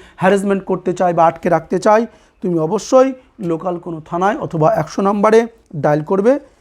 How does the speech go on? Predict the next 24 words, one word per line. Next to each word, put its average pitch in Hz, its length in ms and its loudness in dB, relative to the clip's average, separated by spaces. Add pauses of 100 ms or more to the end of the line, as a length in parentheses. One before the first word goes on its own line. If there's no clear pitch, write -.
সেটা 165 240 -4
দেখবে 156 220 -6
পুলিশের 151 380 -6
কাছে 165 200 -6
চলে 165 200 -4
যাবে। 208 240 0
তোমরা 156 200 -6
পুলিশের 156 280 -8
সঙ্গে 175 220 0
কথা 165 200 2
বলবে 240 360 4 (300)
এবং 175 200 -2
ওই 165 100 -2
পুলিশের 165 340 -10
নাম 151 220 -8
ঠিকানা 175 280 -6
বলে 185 180 -2
দেবে, 262 220 4 (420)
আহ, 156 200 -2
শুধুমাত্র 233 440 -2
নাম 180 240 2
বলবে, 233 320 2 (280)
তাহলেই 180 280 0
যথেষ্ট। 208 440 0